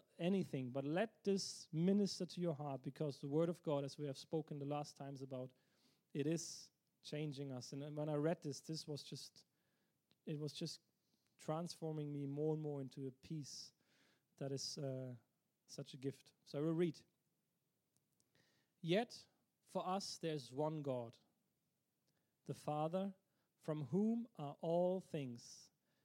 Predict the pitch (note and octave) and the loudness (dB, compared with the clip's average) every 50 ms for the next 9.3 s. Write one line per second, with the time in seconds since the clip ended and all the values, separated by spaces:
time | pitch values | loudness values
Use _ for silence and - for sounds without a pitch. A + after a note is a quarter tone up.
0 | _ _ _ _ _ D3+ D3 D3 - - D3+ C#3+ C3 A#2+ D3 D#3 D#3+ D#3+ E3 F#3 | _ _ _ _ _ -4 -4 -4 -2 -2 -2 -2 2 4 4 4 4 2 0 -4
1 | - - D#3 C3+ D3+ D3 C#3 C#3 C#3 - - - C#3 A#2+ - - - - - _ | -8 -8 -2 0 0 0 0 -2 -4 -8 -8 -8 -8 -10 -10 -14 -16 -20 -20 _
2 | _ _ _ _ _ _ _ _ _ _ _ _ _ _ _ _ - C#3+ C#3+ C3+ | _ _ _ _ _ _ _ _ _ _ _ _ _ _ _ _ -2 -2 0 0
3 | C3+ C3+ D3 D#3 D#3+ E3+ D#3 D3+ D#3 C#3+ C3 B2 A#2+ - - - - _ _ _ | 2 4 4 4 4 4 4 6 6 6 4 2 0 -4 -10 -18 -20 _ _ _
4 | _ _ _ _ _ _ _ _ _ _ - - - E3 D#3 C#3+ C3+ C#3+ C3 - | _ _ _ _ _ _ _ _ _ _ -8 -4 -2 -2 0 -2 -4 -6 -6 -8
5 | - - C#3+ B2+ A#2+ A2 A2 - - - - - - _ _ _ _ _ _ _ | -6 -4 -4 -2 -2 -6 -10 -14 -14 -16 -16 -20 -20 _ _ _ _ _ _ _
6 | - - F3+ G3 B3 B3+ G#3 D3+ D3+ D3 D3 D3 E3 E3+ E3 - _ _ _ _ | -4 0 2 4 6 6 6 6 4 4 4 2 0 -4 -8 -12 _ _ _ _
7 | _ _ _ _ _ _ - C#3 C3+ C3+ - F#3+ D3 D3 D3+ D3+ D#3 D3+ C#3+ - | _ _ _ _ _ _ -2 -2 -2 -2 0 2 4 6 6 6 6 4 2 0
8 | - D3+ C3+ B2 A#2 A#2+ A2+ - - - - - _ _ _ _ _ _ _ _ | -2 -2 0 0 -2 -6 -8 -12 -14 -16 -18 -20 _ _ _ _ _ _ _ _
9 | _ _ C#3+ C3+ C#3 | _ _ -4 -4 -4